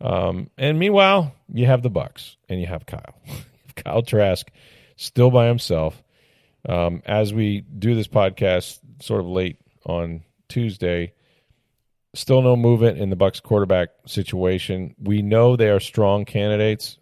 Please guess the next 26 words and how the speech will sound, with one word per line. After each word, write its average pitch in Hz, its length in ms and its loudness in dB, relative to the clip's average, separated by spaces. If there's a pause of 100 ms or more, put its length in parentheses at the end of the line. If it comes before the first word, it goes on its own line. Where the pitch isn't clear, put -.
Been - 160 -14
told 98 320 0
that, 107 340 4 (840)
uh, 80 140 -6
for 110 280 2
Baker 110 320 2
Mayfield. 110 640 0 (560)
We 85 60 -4
haven't 87 220 -4
heard 110 340 0
about 113 260 4
Baker 117 240 2
Mayfield. 113 520 0
We 90 80 -4
haven't 78 200 -4
heard 87 120 -2
about 87 220 -2
Baker 92 160 -6
Mayfield, 92 480 -4 (500)
other 82 200 -4
teams 117 560 -4
really 117 160 0
being 110 280 -6
interested 113 400 -4
in 113 120 -2
him. 117 280 -2